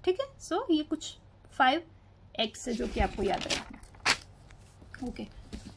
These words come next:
नेक्स्ट baat करते हैं रेड डेटा बुक। ये आप लोगों ने बहुत बार ये वर्ड सुना, रेड डेटा बुक। तो ये है क्या रेड डेटा बुक? ठीक है, so this book contains a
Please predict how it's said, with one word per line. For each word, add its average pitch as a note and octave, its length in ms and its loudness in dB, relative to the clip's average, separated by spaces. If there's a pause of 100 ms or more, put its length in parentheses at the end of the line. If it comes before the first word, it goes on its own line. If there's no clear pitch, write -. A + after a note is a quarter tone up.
(880)
नेक्स्ट D4 220 0
baat C#4+ 200 8
करते C#4+ 260 4
हैं D4+ 160 4 (1900)
रेड F#4 320 8
डेटा D4+ 260 10
बुक। G#3+ 200 2 (580)
ये C#4+ 80 6
आप C4 200 6
लोगों C#4+ 160 8
ने D#4+ 80 6
बहुत C#4 280 8
बार C#4+ 140 6
ये C#4+ 100 4
वर्ड C#4 220 6
सुना, D4+ 420 2
रेड C4+ 200 6
डेटा C4+ 260 4
बुक। C4+ 200 0 (200)
तो D#4+ 60 6
ये E4 160 10
है E4+ 160 8
क्या - 240 0 (220)
रेड G3+ 180 2
डेटा G#3 240 0
बुक? F#3 160 -12 (180)
ठीक C#4 140 2
है, A3+ 100 -2 (600)
so - 100 -10
this C#4 540 6
book E4+ 100 10 (180)
contains C4 540 8 (920)
a B3+ 120 4